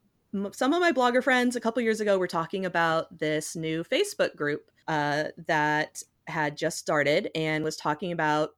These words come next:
you know, this new kind of different approach to using Facebook pages and to growing your Facebook page and growing your audience. And, uh, so I joined the group, and it turns out it was Rachel's group. <laughs>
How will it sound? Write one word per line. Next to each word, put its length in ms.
you 80
know, 100
this 180
new 440
kind 260
of 140
different 380
approach 540
to 80
using 360
Facebook 420
pages 420
and 140
to 100
growing 420
your 120
Facebook 420
page 380
and 120
growing 320
your 160
audience. 460
And, 600
uh, 460
so 160
I 120
joined 260
the 60
group, 400
and 160
it 120
turns 220
out 120
it 80
was 120
Rachel's 340
group. 300
<laughs> 80